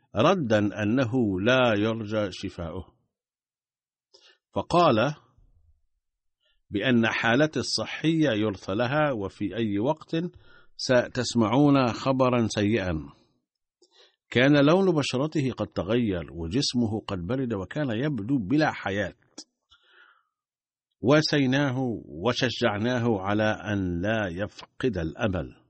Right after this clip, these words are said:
فقال له المعلم: "ادع أنت أيضا،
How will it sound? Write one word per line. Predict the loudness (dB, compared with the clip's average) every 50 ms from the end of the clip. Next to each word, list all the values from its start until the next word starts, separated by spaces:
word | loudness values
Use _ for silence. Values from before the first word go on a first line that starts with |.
| _ _ _ _ _ _ _ _ _ _ _ _ _
فقال | -10 -10 -6 -2 2 2 4 4 4 2 2
له | 0 0 0
المعلم: | 0 0 0 -2 -2 0 0 0 0 0 -2 -2 -4 -6 -10 _ _ _ _ _ _ _ _ _ _ _ _ _ _ _ _ _ _ _ _ _ _ _ _ _ _ 0
"ادع | 2 2 2 2 2 2 2 2
أنت | 0 0 -2
أيضا، | -2 -2 0 0 2 2 2 0 0 -2 -4